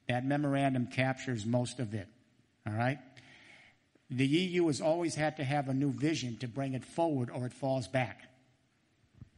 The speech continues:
So we had the coal and steel community, France and Germany. France led. We had the Euratom project, France led, France and Germany.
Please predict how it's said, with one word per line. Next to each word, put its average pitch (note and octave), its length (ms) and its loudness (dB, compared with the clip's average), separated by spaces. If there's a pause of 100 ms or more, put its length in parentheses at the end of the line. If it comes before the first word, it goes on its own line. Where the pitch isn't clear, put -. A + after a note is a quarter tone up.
(420)
So C#3 220 -4
we D3+ 220 2
had C#3+ 300 4
the C#3 80 0
coal D3 260 2
and C#3 100 4
steel E3 260 4
community, A#2 420 0
France A#2 340 -2
and B2 100 -4
Germany. A#2 460 -4
France B2 400 -2
led. B2+ 260 0 (960)
We B2 140 0
had C3+ 140 2
the C#3+ 140 2
Euratom D3 460 4
project, G#2+ 420 -2
France B2 400 -2
led, D3 320 2
France A2+ 300 -4
and A#2+ 80 -4
Germany. G#2+ 460 -4